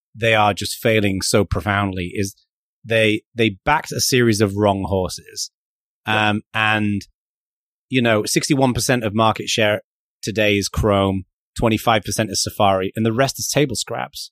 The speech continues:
Speaker 1: And I think they're just in the realm of table scraps. I don't think if they went away, there'd be a vacuum, because the vacuum is so small that I don't think anyone's gonna care. There's plenty of other browsers like Opera and Brave and others, but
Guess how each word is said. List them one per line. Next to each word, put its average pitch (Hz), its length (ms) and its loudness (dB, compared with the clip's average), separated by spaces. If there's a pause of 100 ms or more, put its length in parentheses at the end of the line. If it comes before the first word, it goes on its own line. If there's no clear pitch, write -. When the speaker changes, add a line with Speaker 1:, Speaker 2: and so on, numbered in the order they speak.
Speaker 1:
And 113 100 -2
I 117 60 2
think 131 200 -4
they're 123 100 2
just 110 260 -4
in 123 80 -2
the 113 140 0
realm 117 200 2
of 101 100 -2
table 107 280 0
scraps. 98 500 -2 (380)
I 135 120 0
don't 156 160 2
think 151 200 0 (180)
if 131 140 0
they 123 300 0
went 120 180 0
away, 110 320 2
there'd 117 160 -4
be 110 120 2
a 98 40 -2
vacuum, 120 540 0
because 120 240 -2
the 120 80 -2
vacuum 123 400 -2
is 104 120 -4
so 110 140 0
small 110 460 0
that 110 180 2
I 101 60 -4
don't 107 140 -4
think 107 140 -10
anyone's 107 340 -4
gonna 98 180 -8
care. 107 320 0 (260)
There's 117 100 -6
plenty 135 280 2
of 120 80 4
other 117 100 2
browsers 107 480 0
like 101 220 -6
Opera 107 420 2
and 95 240 -6
Brave 104 320 2
and 98 100 -4
others, 104 440 -4 (560)
but 127 160 2